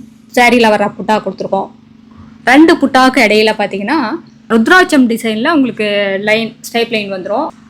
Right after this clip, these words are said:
ரெண்டு ருத்ராட்சத்துக்கு இடையில ஸ்ட்ரைப் லைன் வர்ற மாதிரி கொடுத்துருக்கோம். சாரியில முந்தியில பார்த்தீங்கன்னா, அதே சிப்பி காளான் டிசைனு சரி பெரிய பூவா வருங்க.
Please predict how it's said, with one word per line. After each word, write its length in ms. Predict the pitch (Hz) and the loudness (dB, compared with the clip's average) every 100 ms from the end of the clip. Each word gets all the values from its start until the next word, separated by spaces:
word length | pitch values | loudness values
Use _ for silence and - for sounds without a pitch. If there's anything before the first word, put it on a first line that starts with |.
| - | -2
ரெண்டு 240 | 269 285 294 269 | 4 6 6 4
ருத்ராட்சத்துக்கு 680 | 226 285 294 285 220 262 381 254 | 2 4 2 0 -6 0 0 2
இடையில 280 | 233 240 262 392 - - | 0 -4 -4 -6 -10 -4
ஸ்ட்ரைப் 280 | 262 262 262 | 0 2 2
லைன் 140 | 247 226 | -2 -2
வர்ற 140 | 214 208 | -2 -4
மாதிரி 140 | 226 269 | -4 -6
கொடுத்துருக்கோம். 480 | 202 202 - 202 - _ _ _ _ _ - - - - - | -10 -12 -8 -8 -10 _ _ _ _ _ -20 -20 -20 -16 -2
சாரியில 540 | 262 262 320 311 269 247 349 - 233 | 2 4 4 4 4 2 2 0 -2
முந்தியில 360 | 240 330 320 285 226 | 2 4 4 2 -2
பார்த்தீங்கன்னா, 400 | 214 208 202 254 330 - - 196 | -6 -4 -4 -4 -4 -8 -2 2
அதே 160 | 233 311 370 - - - | 4 4 2 -8 -10 -2
சிப்பி 240 | 311 - 349 | 0 2 2
காளான் 300 | 294 247 240 226 | 2 2 2 0
டிசைனு 320 | 226 220 262 302 277 | 0 0 0 0 0
சரி 160 | 240 254 - | 0 0 2
பெரிய 220 | 277 269 277 | 4 4 2
பூவா 180 | 226 220 220 | 2 4 4
வருங்க. 280 | 202 202 | 2 -4